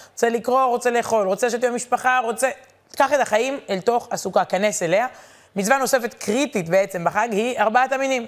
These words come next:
לולב, אתרוג, הדס, ערבה. אה, ארבעת המינים שבכל יום בעצם גם נוטלים, מנענעים אותם, משתמשים בהם בתוך התפילה, אה, הם גם מסמלים הרבה מאוד דברים, נגיע לזה עוד מעט. שימו לב, אני שמעתי פרט מעניין,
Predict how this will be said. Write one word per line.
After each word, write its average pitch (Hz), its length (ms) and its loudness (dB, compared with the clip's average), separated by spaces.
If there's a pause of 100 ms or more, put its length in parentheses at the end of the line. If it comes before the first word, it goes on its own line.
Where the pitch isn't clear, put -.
לולב, 190 440 2 (140)
אתרוג, 208 440 0
הדס, 175 460 2 (380)
ערבה. 151 420 2 (380)
אה, 185 280 2
ארבעת 208 320 2
המינים 208 380 -2 (180)
שבכל 185 440 -2
יום 190 140 0
בעצם 180 300 0 (100)
גם 196 200 2
נוטלים, 190 480 -2
מנענעים 180 560 0
אותם, 214 260 0 (160)
משתמשים 185 360 -2
בהם 180 120 0
בתוך 180 240 -4
התפילה, 220 360 0 (440)
אה, 185 260 2
הם 180 120 -4
גם 190 100 4
מסמלים 190 380 0
הרבה 240 180 2
מאוד 190 180 2
דברים, 165 280 -2 (320)
נגיע 180 240 2
לזה 170 220 -2
עוד 165 140 -2
מעט. 185 280 0 (420)
שימו 285 260 0
לב, 190 180 0 (120)
אני 285 400 -2
שמעתי 240 300 0
פרט 226 220 2
מעניין, 214 460 0